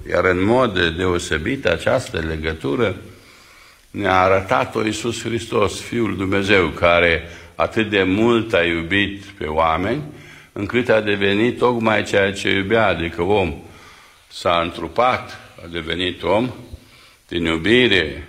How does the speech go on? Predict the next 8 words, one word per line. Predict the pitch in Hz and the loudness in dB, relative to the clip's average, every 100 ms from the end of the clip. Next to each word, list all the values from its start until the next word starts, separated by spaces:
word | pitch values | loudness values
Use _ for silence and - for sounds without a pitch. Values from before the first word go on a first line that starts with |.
| - | -18
de | - 87 | -10 -4
oameni | 80 82 82 80 82 80 - | 0 2 0 -2 -6 -10 -16
și | - - | -18 -16
pentru | - 104 117 117 95 | -2 2 2 0 -2
mântuirea | 85 82 80 87 82 80 | -2 -2 0 0 2 4
oamenilor, | 80 76 69 - - - | 4 2 -2 -8 -12 -12
așa | - 82 | -6 -6
cum | - 78 82 | -4 -8 -8